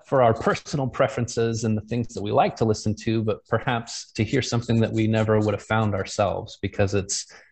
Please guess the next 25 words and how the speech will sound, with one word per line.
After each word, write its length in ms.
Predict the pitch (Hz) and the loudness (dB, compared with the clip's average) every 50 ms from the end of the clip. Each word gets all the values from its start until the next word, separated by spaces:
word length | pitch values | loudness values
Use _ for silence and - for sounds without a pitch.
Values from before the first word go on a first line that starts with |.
| _ _ - | _ _ -4
this 100 | - - | -4 -2
sort 240 | - - 110 107 | 0 2 2 2
of 140 | 101 - - | 2 0 -2
communal, 720 | - - 101 101 110 107 104 104 101 98 95 95 - - - - _ - - - | -4 -2 0 2 4 4 4 4 2 0 -2 -4 -6 -10 -16 -20 _ -14 -8 -4
immersive 460 | 104 101 101 101 104 101 - 98 95 | -2 0 0 0 0 0 -2 -4 -4
experience 600 | 101 92 - - - - 98 95 95 95 95 - | -4 -6 -8 -8 -4 -2 -2 -2 -2 -4 -4 -4
that 200 | - - - - | -4 -4 -4 -4
way. 160 | - - 101 - | -4 -6 -6 -4
So 120 | - - | 2 4
that's 180 | - 165 180 - | 4 6 6 6
what 140 | 180 175 165 | 6 6 6
we're 140 | 156 156 156 | 6 6 6
up 180 | 151 147 151 | 6 4 4
to. 120 | - - 156 | 2 2 2
And 80 | 151 | 2
if 100 | 143 - | 2 2
that 140 | 139 120 123 | 0 0 0
sounds 320 | - - 131 131 135 127 123 | 0 0 0 2 2 0 0
interesting, 520 | 135 123 - - 123 - - - 139 131 | 0 -2 -2 -4 -6 -4 -2 -2 -2 0
you 80 | 123 110 | 0 0
can 80 | 113 | 0
download 360 | 110 120 123 123 123 127 120 120 | 0 2 2 2 2 0 0 0
the 100 | 123 120 | 0 -2
app 160 | 117 117 - | -2 -4 -4
today. 480 | - 117 117 117 120 117 113 117 117 | -4 -2 -2 0 0 0 -2 -4 -6